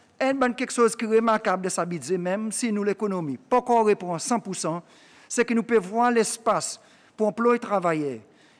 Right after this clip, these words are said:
Le ministre dit nous qu'il y en a sept cent trente-trois postes qui dans le ministère, dans le ministère,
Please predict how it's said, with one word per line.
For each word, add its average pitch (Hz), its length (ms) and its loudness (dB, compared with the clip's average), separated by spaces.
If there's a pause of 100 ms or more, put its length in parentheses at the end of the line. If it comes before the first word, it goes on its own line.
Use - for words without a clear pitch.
Le 170 40 -8
ministre 233 300 0
dit 240 300 0
nous 226 240 0 (180)
qu'il 247 120 0
y - 20 0
en 233 60 0
a 226 80 2
sept - 240 -4
cent 262 140 -2
trente-trois 214 420 0
postes 196 420 -4
qui 220 80 -8
dans 196 120 -2
le 196 40 -2
ministère, 190 560 -4
dans 185 160 -4
le 185 60 0
ministère, 202 640 -4